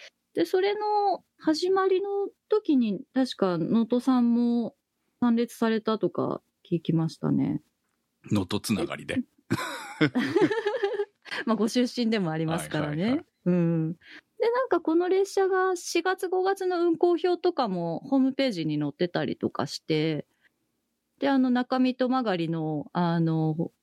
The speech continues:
Speaker 1: 車内アナウンスとかも聞ける日があったりするので、ぜひ行っていただきたいなという、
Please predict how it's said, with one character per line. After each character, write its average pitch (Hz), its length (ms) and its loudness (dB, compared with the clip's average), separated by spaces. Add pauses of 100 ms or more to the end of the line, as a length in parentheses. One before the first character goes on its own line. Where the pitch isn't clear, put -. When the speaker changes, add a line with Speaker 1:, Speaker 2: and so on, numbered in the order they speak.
(340)
Speaker 1:
車 226 100 2
内 220 400 0
ア 220 80 0
ナ 180 140 0
ウ 151 60 -2
ン 156 60 -4
ス - 120 -14
と 165 100 -2
か 156 140 -2
も 151 140 -2
聞 - 120 -12
け 175 140 0
る 170 380 0
日 - 200 0
が 190 200 -2
あ 180 40 -2
っ - 80 -12
た 165 120 -4
り 151 80 -4
す - 180 -2
る 160 140 2
の 151 160 0
で、 156 420 -2 (440)
ぜ 226 160 0
ひ 170 340 -4 (880)
行 165 140 0
っ - 20 -20
て 175 140 0
い 165 80 0
た 170 100 -2
だ 160 100 0
き - 100 -10
た 165 140 -2
い 160 60 0
な 156 160 -2 (120)
と 147 80 -2
い 139 100 0
う、 - 160 -4